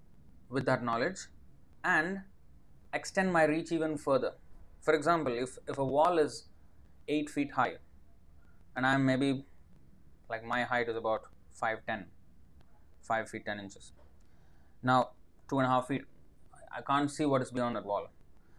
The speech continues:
but I can take, I can make a, some kind of a height, some stool or something I can put,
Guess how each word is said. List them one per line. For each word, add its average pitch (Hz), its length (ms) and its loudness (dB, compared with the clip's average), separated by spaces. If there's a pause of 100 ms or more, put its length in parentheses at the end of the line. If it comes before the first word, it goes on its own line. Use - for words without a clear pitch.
(140)
but 131 120 4
I 156 100 10
can 156 220 0
take, 165 260 6 (340)
I 139 120 2
can 139 400 0 (1120)
make 143 320 4
a, 113 440 4
some 123 260 -2
kind 120 220 0
of 110 80 -4
a 120 80 -2
height, 135 360 0
some 120 160 -6
stool 139 360 2
or 127 40 8
something 135 320 0
I 135 60 2
can 123 160 -4
put, 151 220 0